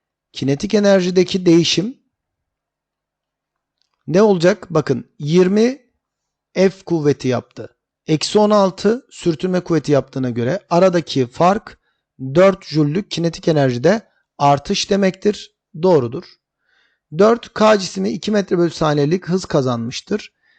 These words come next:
Bu dört jülü biz bir bölü iki M V kare olarak yazarsak, dört eşittir bir bölü iki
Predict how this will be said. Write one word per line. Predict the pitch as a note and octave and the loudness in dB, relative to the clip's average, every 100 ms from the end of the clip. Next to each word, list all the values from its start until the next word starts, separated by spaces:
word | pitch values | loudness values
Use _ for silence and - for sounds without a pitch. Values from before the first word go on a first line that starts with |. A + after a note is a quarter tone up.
| _ - | _ -6
Bu | F#3+ | 2
dört | A#3 A#3+ - | 4 4 2
jülü | F#3+ E3+ F#3 C4+ _ _ | 0 4 2 0 _ _
biz | G#3 G3 A3+ - G#3 | 2 2 0 -6 0
bir | A#3 G#3+ | 0 2
bölü | F#3+ D3+ | 2 2
iki | B2+ - A2+ F3+ - _ _ _ _ - | 0 -2 -8 -8 -12 _ _ _ _ -2
M | E3 F#3 G#3 A#3+ _ _ _ _ - | 0 2 0 -6 _ _ _ _ -8
V | C#3+ F#3+ | 0 0
kare | - F#3 | 2 2
olarak | D#3 C#3+ D3 F#3+ | 4 4 0 0
yazarsak, | D#3+ D3 E3 D#3 B2 - _ _ _ _ _ _ _ - | 0 2 0 -2 -6 -14 _ _ _ _ _ _ _ -12
dört | C3+ D#3+ G3+ G3+ | -4 2 2 2
eşittir | G3+ - F3 - D#3 D#3 D#3 | 0 0 -2 -2 -2 -2 -2
bir | F3+ F#3 | 0 0
bölü | E3+ D3 | 0 0
iki | B2+ - A2+ A2+ | -2 -4 -8 -8